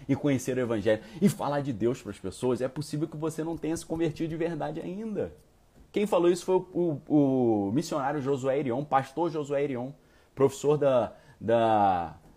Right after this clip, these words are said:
a universidade lá de, de, da Califórnia, o curso William Carey de teologia, de missiologia, estudo de missões. Ele diz, "Se você está, se diz cristão,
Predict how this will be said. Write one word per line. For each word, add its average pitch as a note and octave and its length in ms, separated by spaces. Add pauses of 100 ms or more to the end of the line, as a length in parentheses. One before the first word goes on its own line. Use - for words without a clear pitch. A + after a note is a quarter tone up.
(100)
a G2+ 60
universidade A#2 760
lá G#2+ 400
de, F#2 480
de, F2 260
da F2+ 120
Califórnia, G#2 560
o G2+ 180
curso A2+ 320
William A#2+ 240
Carey A#2+ 340
de F#2+ 140
teologia, G2 640 (580)
de G2+ 140
missiologia, C3+ 800
estudo F3+ 280
de D#3 120
missões. D3 340
Ele D3 160
diz, C3 240 (180)
"Se - 140
você E3+ 580 (160)
está, - 520
se C#3+ 200
diz G3 300
cristão, D3 600